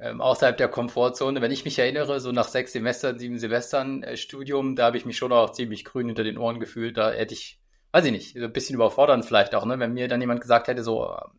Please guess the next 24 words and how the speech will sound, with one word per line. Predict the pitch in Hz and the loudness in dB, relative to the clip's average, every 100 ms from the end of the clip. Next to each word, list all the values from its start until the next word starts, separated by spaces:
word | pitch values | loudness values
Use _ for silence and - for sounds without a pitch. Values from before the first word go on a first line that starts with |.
| _ _ | _ _
„Lass | 120 120 - | -2 -2 -2
uns | - | -2
mal | 110 | 2
helfen, | 113 117 120 | 2 0 -4
hier | |
diesen | 117 113 110 | -6 -6 -4
Forschungsbereich | 107 123 - 110 110 | -4 -6 -4 -2 2
weiter | 107 135 135 | 2 2 -4
zu, | 131 127 135 - - | -10 -16 -18 -20 -20
zu | - 127 | -6 -6
entwickeln“, | 123 135 147 147 151 _ _ _ _ _ | -4 -4 -2 -2 -6 _ _ _ _ _
hätte | - 120 | -4 -4
ich | 127 | 0
wahrscheinlich | 110 117 120 | 4 4 4
gesagt, | 120 110 110 | 4 4 6
„Boah, | 110 107 | 4 4
ich | - | 4
weiß | 104 | 2
selber | 120 156 | 4 4
noch | 107 | 2
nix | 110 - | -2 -8
hier. | - 117 143 | -2 -2 -2
Ich | 127 120 | -8 -6
bin, | 117 | -6